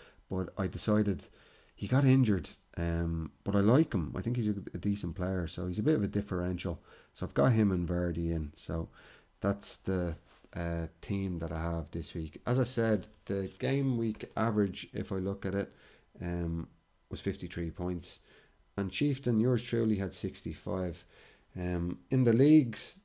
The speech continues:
that I'm enjoying playing in, I've <laughs> won set up with sibling rivalry with, uh, my Kansas Chief friends. So we're educating Ruth on the game,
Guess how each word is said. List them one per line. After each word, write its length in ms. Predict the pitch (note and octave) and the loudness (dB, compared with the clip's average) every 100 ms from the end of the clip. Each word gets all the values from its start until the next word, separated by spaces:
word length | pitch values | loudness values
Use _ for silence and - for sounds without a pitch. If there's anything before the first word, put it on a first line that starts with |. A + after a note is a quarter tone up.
| - | -2
that 280 | G#2+ G#2 - - | 2 2 0 -2
I'm 180 | F#2 | 0
enjoying 600 | F#2 F2 G#2 G#2 G2+ F2+ | 0 -2 0 2 2 0
playing 360 | E2+ G2 G#2 G2+ | -4 0 2 2
in, 240 | F#2+ F2 - | 0 -2 -4
I've 180 | F2 F2 | -6 2
<laughs> 0 | |
won 320 | D#3 F3 A2+ | 4 6 4
set 220 | - G#2+ | 0 -2
up 160 | G#2 - | -2 -2
with 280 | F#2+ - - | -4 -4 -6
sibling 440 | G#2+ G2 F#2+ F2+ | -4 -2 -2 -2
rivalry 560 | F#2 G2 G2 F#2+ F2 - - - _ - | -2 -2 -2 -2 -4 -6 -20 -20 _ -6
with, 300 | F#2 F2+ - - | -4 -4 -6 -8
uh, 340 | F#2 F2 F2 - _ _ - | -4 -4 -4 -6 _ _ -12
my 80 | F#2 | -6
Kansas 400 | G#2+ G#2+ F#2 - | -2 0 -2 -6
Chief 260 | - G#2 | -4 -4
friends. 480 | G2+ F#2+ E2+ E2 - - - - - | -4 -8 -6 -6 -10 -16 -20 -20 -16
So 160 | - F#2+ | -6 -2
we're 200 | G2 G#2+ | 2 4
educating 680 | A#2 A2 A2 G#2+ - F#2 | 4 2 2 0 -2 -4
Ruth 240 | F#2 G#2+ G2+ | 0 0 0
on 160 | F#2+ | -2
the 80 | F#2 | -4
game, 380 | F#2 F#2 F2+ E2 | -4 -4 -2 -4